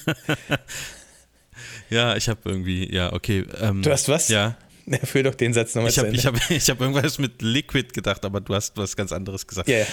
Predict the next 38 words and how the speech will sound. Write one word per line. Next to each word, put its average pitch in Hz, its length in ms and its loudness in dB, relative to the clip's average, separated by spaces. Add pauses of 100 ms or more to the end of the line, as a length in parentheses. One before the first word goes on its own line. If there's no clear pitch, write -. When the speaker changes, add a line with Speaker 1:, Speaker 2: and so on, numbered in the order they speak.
(220)
Speaker 1:
Okay, 107 300 0 (360)
ver-, 107 260 -4
ver-, - 460 -10
verstehe. 117 500 2
Ja, 101 180 4
und 113 260 -2
no, 131 160 0
äh, 117 260 0
sorry, 120 280 2
jetzt 98 260 -2
war 117 100 4
ich 127 180 -2
völlig - 380 -2
abgelenkt. 117 380 2
Speaker 2:
Mhm. - 40 2
Speaker 1:
Also 107 220 0
was, 107 220 -2
ähm, 107 480 -6 (280)
was 107 220 0
kann, 117 240 -4
man 113 160 -2
kann 127 160 -2
den 131 160 -2
Traum 120 260 -2
beeinflussen? 104 680 -2
Speaker 2:
Man, 120 240 2
man 113 320 2
wa-, 104 140 0
man 107 220 2
merkt 113 320 0
praktisch, 143 360 -4
dass 120 160 0
man 104 160 0
träumt 113 380 0
während 104 260 2
dieses 104 280 0
luziden 107 360 0
Traums 110 420 0